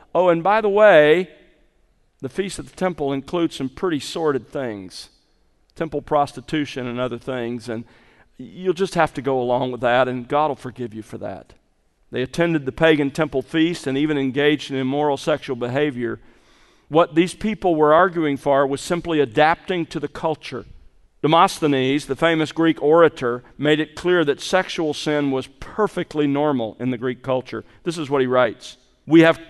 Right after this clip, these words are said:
courtesans or prostitutes for the sake of pleasure.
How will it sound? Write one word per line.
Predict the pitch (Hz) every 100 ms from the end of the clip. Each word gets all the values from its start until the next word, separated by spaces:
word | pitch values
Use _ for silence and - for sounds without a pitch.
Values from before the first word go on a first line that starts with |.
| -
courtesans | - 202 214 233 - 208 214 226 170
or | 139
prostitutes | 131 - 185 180 - 127 135 135
for | -
the | 139
sake | 135 156 151
of | 135
pleasure. | 151 127 117 110